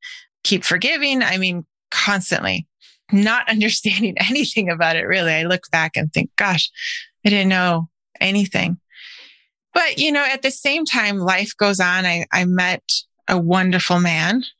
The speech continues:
who <laughs> put up with a lot and married him. And he has been such a blessing to me because when you're hiding part of yourself, you also can't be very authentic in your relationships. You cannot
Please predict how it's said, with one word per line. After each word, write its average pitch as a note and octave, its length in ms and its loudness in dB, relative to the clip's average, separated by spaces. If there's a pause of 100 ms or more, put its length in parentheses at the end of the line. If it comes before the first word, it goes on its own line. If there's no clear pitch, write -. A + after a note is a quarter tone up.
who F#3 140 2
<laughs> - 60 -6
put - 220 0
up E3+ 120 -2 (120)
with F#3+ 140 0
a F3+ 140 4
lot E3+ 440 2 (500)
and F#3+ 260 2
married F3+ 460 0
him. G3 580 -2
And E3+ 180 0
he - 260 0
has F3 200 0
been F3 260 0
such - 440 -2
a E3+ 60 -2
blessing E3+ 480 0
to - 160 0
me G#3+ 260 0 (440)
because A3 460 0
when A3+ 240 2
you're A3+ 140 2
hiding A#3 440 -2
part G3+ 300 -2
of F#3 140 0
yourself, F3 560 0 (500)
you G#3+ 240 2
also B3+ 300 0
can't F#3+ 320 -2
be F#3+ 120 2
very F3+ 240 0
authentic E3+ 540 0
in E3 100 2
your D#3+ 120 2
relationships. - 1000 -2
You F3 140 0 (100)
cannot F#3+ 720 0